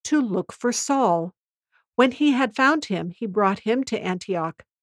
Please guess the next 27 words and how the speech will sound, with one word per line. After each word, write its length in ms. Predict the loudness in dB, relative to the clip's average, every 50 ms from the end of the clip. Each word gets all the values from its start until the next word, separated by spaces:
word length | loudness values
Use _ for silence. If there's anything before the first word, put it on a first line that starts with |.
| _ _ _ _ _ _ _ _ _
For 220 | 2 4 6 6
a 80 | 6 4
whole 340 | 2 0 0 2 2 2 2
year 380 | 2 4 4 4 4 4 2
they 120 | 0 0 0
were 140 | 0 0 -2
gathered 460 | 0 2 2 2 4 4 2 0 0
together 420 | -6 -4 -2 -2 0 0 0 -2
with 240 | 0 2 2 2 2
the 140 | 0 -2 -2
assembly 520 | -2 -2 -2 -4 -4 -2 -4 -6 -6 -6 -4
and 180 | -4 -4 -4 -4
taught 380 | -6 0 2 2 2 0 -4 -6
many 280 | -2 0 2 2 2 -2
people. 500 | -2 -2 -2 -2 0 -2 -4 -4 -4 _ _ _ _ _ _ _ _ _ _ _ _ _ _ _ _ 2
The 80 | 2 4
disciples 680 | 4 4 0 4 4 4 4 4 2 0 -2 -2 -2 0
were 160 | 0 0 0
first 480 | 0 2 2 2 2 2 -2 -10 -14
called 480 | -12 -2 4 6 6 6 6 2 -2 _
Christians 640 | _ 0 0 0 0 -2 -6 -6 -6 -6 -6 -10 -10
in 220 | -6 -6 -4 -4
Antioch. 720 | -2 -4 -4 -4 -4 -6 -4 -4 -2 -2 -2 -6 -8 -12 -20 _ _ _ _ _ _ _ _ _ _ _ _ _ _ _ _ _ -2
Now 300 | 0 2 2 2 2 2
in 240 | 2 2 2 4
these 260 | 4 4 2 2 0 0
days, 480 | -2 0 0 0 0 -2 -2 -4 -6